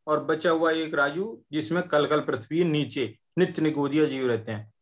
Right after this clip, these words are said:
सात राजू का हिसाब हो गया पूरा, ठीक है। <clears throat> बहुत खांसी हो रही है अभी। <clears throat> देखिए, दूसरी पृथ्वी है, बत्तीस हजार योजन की है, अट्ठाईस हजार, चार योजन,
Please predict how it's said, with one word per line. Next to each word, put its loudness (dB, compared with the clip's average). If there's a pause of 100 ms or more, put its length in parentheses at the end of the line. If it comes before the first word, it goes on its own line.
सात 4
राजू 4
का 4
हिसाब 0
हो -2
गया 0
पूरा, -6 (200)
ठीक 2
है। 2 (920)
<clears throat> 2 (420)
बहुत 2
खांसी -2
हो 4
रही 4
है -2
अभी। -4 (340)
<clears throat> -4 (800)
देखिए, 2 (760)
दूसरी 4
पृथ्वी 4
है, 8
बत्तीस 0
हजार 4
योजन 2
की -2
है, 0 (1000)
अट्ठाईस 2
हजार, -2
चार 6
योजन, -4